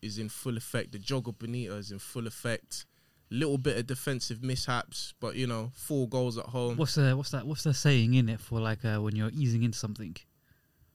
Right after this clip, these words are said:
Speaker 1: What do you mean?
Speaker 2: There's a saying in it that, like, um, oh my God, I've gone black. There's a saying that you say when, like, uh, you have, like, uh, teething problems.
Speaker 1: Oh,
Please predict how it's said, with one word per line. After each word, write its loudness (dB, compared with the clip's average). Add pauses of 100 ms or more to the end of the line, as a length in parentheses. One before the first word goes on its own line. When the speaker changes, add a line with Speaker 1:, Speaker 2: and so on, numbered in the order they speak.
(460)
Speaker 1:
What -6
do -2
you -2
mean? -4 (360)
Speaker 2:
There's 8
a 10
saying 8
in 10
it 8
that, -2
like, -2
um, 0 (1120)
oh 0
my 4
God, 2
I've -6
gone 2
black. 4
There's 6
a 8
saying 6
that 2
you 4
say 4 (320)
when, 4
like, 4
uh, 4 (300)
you 2
have, 4
like, 2
uh, 0 (420)
teething 6
problems. -6 (880)
Speaker 1:
Oh, -4